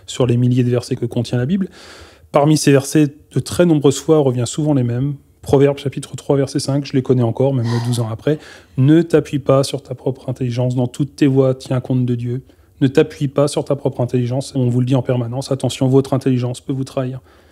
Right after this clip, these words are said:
Vous pensez avoir compris quelque chose, vous pouvez tout à fait vous tromper. Ce qui, en plus,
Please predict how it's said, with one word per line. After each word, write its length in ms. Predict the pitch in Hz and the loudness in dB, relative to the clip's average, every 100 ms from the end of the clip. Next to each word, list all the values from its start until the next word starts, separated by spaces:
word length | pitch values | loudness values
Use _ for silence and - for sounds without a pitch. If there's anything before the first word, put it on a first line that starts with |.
| _ _ _ | _ _ _
Vous 200 | - 120 120 | -4 -4 0
pensez 540 | - 135 - - 147 | 0 0 0 4 4
avoir 200 | 139 131 | 6 2
compris 260 | - 135 143 | 0 -2 0
quelque 240 | 139 135 | 2 2
chose, 340 | 127 160 151 - _ _ _ _ _ _ | 0 -2 -2 -8 _ _ _ _ _ _
vous 140 | 131 131 | -2 -2
pouvez 240 | - 131 | 0 0
tout 120 | 127 - | 0 -2
à 40 | |
fait 120 | 123 127 | -2 -2
vous 120 | 123 | -4
tromper. 380 | - 123 117 104 | -8 -10 -10 -14
Ce 100 | - | -16
qui, 560 | - 147 127 123 123 123 - - _ _ - | -8 -4 -2 -2 -4 -6 -12 -20 _ _ -4
en 100 | 123 | 2
plus, 320 | - 233 | 4 4